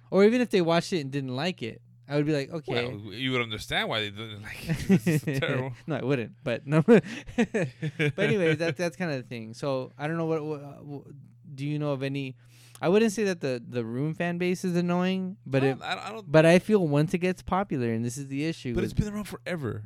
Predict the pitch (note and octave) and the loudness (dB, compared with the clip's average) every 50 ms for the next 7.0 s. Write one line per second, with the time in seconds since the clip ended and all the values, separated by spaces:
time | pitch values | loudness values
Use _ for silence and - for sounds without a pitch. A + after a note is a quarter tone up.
0 | - - D3 D#3+ F3 D#3 - - - - C3+ B2 A#2+ B2+ B2+ D3 D3 D3+ - - | -4 0 2 2 2 2 0 -2 -2 -2 -2 -2 -4 0 2 2 2 2 0 -6
1 | - C3+ C3+ C#3+ E3 F3+ E3 C#3+ - - - - - D3 C#3+ C#3 C3+ C3+ C3 C#3 | -6 -2 0 0 2 2 2 0 -2 -6 -14 -10 -4 0 0 0 0 0 0 -2
2 | C#3+ C3+ B2+ A#2+ A#2+ A#2 A2+ B2+ A2+ A#2+ A#2+ - - B2 A2+ G#2+ G#2+ A2 - - | -2 -2 -2 -4 -8 -4 -2 -2 -2 -2 -4 -6 -6 -6 -6 -6 -6 -8 -10 -10
3 | A#2 G2+ G2 - - - - - - - - - - - A#2 A2 A2 A#2 A#2 - | -10 -10 -10 -12 -16 -20 -20 -20 -20 -20 -20 -16 -10 -8 -8 -6 -6 -8 -10 -8
4 | - B2 A2+ A2 G2+ A#2 G2+ F2 A2+ A#2 A#2 A#2 A2 A2+ G#2+ G#2+ G#2 G2+ G2 F#2+ | -8 -8 -8 -8 -8 -10 -10 -10 -10 -8 -8 -8 -8 -8 -8 -8 -8 -8 -8 -8
5 | G2 G#2 G#2+ - - - D3 C#3+ C#3+ C#3+ - - - D#3+ D#3+ D#3 E3 F3+ G#3 A3+ | -10 -12 -14 -12 -4 0 2 2 2 2 0 -2 0 2 4 6 6 6 4 2
6 | G3 D3 C3 B2+ B2+ A#2+ - - D3 B2+ A#2+ A2+ A2 A#2 A2+ A2 G#2+ G#2+ - - | 0 0 0 0 0 -2 -2 -4 -4 -4 -4 -6 -6 -6 -6 -6 -8 -10 -12 -16